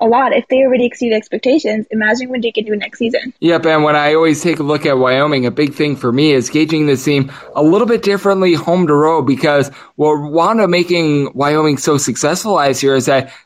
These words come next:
Speaker 2: their game was able to travel. And I'm not sure if you've gauged this with all the, the work that you've done. Take a look at the Mountain West, but I always think that that's one of the biggest things, because in the Mountain West, you've got so many great home court environments.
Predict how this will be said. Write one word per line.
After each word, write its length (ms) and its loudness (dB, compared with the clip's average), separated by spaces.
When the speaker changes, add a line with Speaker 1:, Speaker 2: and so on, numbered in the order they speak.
Speaker 2:
their 180 2
game 280 0
was 200 0
able 320 2
to 40 -12
travel. 400 0
And 220 -2
I'm 140 0
not 240 0
sure 200 2
if 120 -4
you've 360 0
gauged 360 2
this 240 0
with 380 0
all 160 2
the, 360 0
the 120 -4
work 240 0
that 100 2
you've 220 2
done. 260 -2
Take 200 -2
a 60 2
look 240 0
at 120 -2
the 80 0
Mountain 280 0
West, 260 0
but 220 -2
I 140 0
always 200 2
think 160 0
that 120 -4
that's 260 -2
one 140 0
of 20 0
the 80 0
biggest 360 -2
things, 280 0
because 400 -2
in 140 2
the 60 2
Mountain 280 0
West, 240 0
you've 120 0
got 200 -2
so 200 -2
many 160 0
great 340 0
home 180 0
court 240 0
environments. 680 0